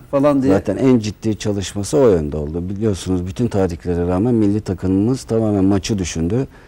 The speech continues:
Speaker 2: Hiçbir tahriye katılmadı. Konsantrasyonunu hiçbir şekilde düşürmedi.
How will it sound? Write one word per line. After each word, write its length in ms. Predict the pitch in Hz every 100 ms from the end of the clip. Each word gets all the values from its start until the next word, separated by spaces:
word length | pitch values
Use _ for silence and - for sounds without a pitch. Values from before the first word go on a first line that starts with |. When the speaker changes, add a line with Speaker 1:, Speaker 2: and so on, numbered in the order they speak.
| - -
Speaker 2:
Hiçbir 300 | 104 - 117
tahriye 460 | 104 90 87 87
katılmadı. 720 | 80 87 - 110 87 78 104 123 - - -
Konsantrasyonunu 1000 | 98 90 95 92 98 92 - 95 95 92
hiçbir 260 | 90 -
şekilde 460 | 110 87 - 80 76
düşürmedi. 640 | 76 - 80 73 73 127